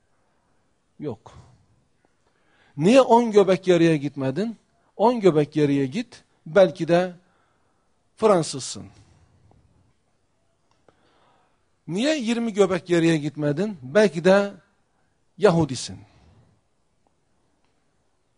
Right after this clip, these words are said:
Otuz göbek niye geriye gitmiyorsun?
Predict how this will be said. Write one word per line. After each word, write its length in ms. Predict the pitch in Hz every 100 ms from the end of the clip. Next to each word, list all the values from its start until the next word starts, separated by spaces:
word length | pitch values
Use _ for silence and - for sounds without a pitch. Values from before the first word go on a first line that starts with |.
| _
Otuz 340 | 180 202 294 262
göbek 300 | 247 214 185
niye 240 | 196 196
geriye 340 | 175 175 170 160
gitmiyorsun? 960 | 147 156 147 143 127 160 202 254 214